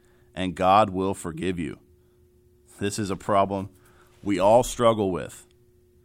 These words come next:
We realize that the world has gone insane. The world worships the will. The world is in Satan's stranglehold, and that's why so many people are suffering.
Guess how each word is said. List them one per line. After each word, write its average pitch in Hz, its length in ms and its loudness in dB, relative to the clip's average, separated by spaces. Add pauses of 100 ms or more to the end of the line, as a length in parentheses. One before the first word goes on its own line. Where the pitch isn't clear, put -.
(680)
We 92 120 -2
realize 131 840 4
that 98 200 -2
the 101 80 -4
world 110 340 0
has 98 160 -2
gone 101 260 0
insane. 110 580 -6 (120)
The 92 100 -2
world 101 340 0
worships 110 720 -4
the 98 140 -4
will. 117 500 0 (720)
The 92 80 -4
world 110 500 0
is 95 540 -2 (340)
in 101 200 -2
Satan's 117 500 0
stranglehold, 117 920 0 (880)
and 87 120 -6
that's 104 260 2
why 113 160 4
so 117 260 -2
many 117 160 0
people 110 320 -2
are 98 60 -2
suffering. 120 720 -2